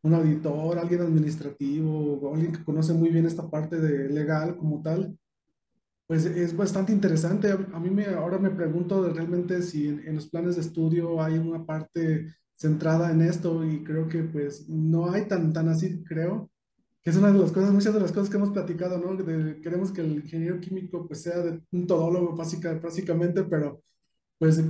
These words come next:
recaemos en que, pues, sí debe tener ciertos fundamentos, pero que en la, a la, a la hora, pues, es el core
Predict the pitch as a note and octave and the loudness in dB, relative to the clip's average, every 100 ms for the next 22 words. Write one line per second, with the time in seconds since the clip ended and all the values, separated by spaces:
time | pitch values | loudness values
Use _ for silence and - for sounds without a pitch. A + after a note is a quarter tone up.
0 | E3 F3 F3+ F3+ F#3+ F#3 D#3+ D#3+ D#3+ D#3+ | 2 2 4 4 4 0 0 -2 0 0
1 | D#3+ F3+ G3 G#3 G3+ F3 F3+ F3 F#3 F#3 | 0 -2 0 0 -2 -4 -4 -4 -6 -4
2 | F#3 E3 D#3+ E3 F3+ F#3+ F#3+ G3 F3 D#3+ | -6 -2 0 0 0 -2 -4 -4 -2 -4
3 | D#3+ D#3 D3+ D#3 D#3 D3+ D3 D#3 D#3+ E3+ | -2 -4 -2 -4 -6 -8 -8 -6 -2 0
4 | F3+ F3 D#3+ D#3 D#3+ D#3+ - E3+ F3+ | 0 -2 -2 -6 -4 -4 -2 0 0